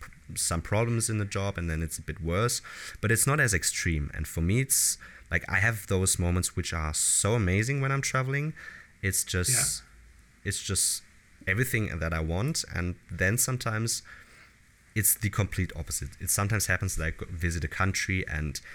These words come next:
Speaker 1: everything just doesn't work the way I want it to.
Speaker 2: Mm.
Speaker 1: For example, when I was in China, um, it took me one week to get the dri-, uh,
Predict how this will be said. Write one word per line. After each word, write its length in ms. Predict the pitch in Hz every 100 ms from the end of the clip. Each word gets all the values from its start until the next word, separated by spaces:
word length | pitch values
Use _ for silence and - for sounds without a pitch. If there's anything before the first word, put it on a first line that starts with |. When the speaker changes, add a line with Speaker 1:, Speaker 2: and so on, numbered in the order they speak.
| - - -
Speaker 1:
everything 500 | 104 113 - 101 98
just 240 | 98 -
doesn't 300 | 95 87 85
work 360 | 85 85 - -
the 60 | 78
way 320 | 76 76 80
I 120 | 80 76
want 220 | 76 85
it 100 | -
to. 200 | - 85
Speaker 2:
Mm. 240 | 73 131 123
Speaker 1:
For 80 |
example, 360 | 78 78 78 82
when 120 | 78
I 40 | 78
was 160 | 76
in 60 | 76
China, 480 | - 82 80 85 82 - - - -
um, 320 | 85 80 80
it 140 | 80 -
took 260 | - 98
me 480 | 92 87 85 80 80 - - - - -
one 380 | 85 87 90
week 180 | 85 87
to 100 | -
get 140 | - 76
the 60 |
dri-, 320 | 71 80 80 -
uh, 140 | 85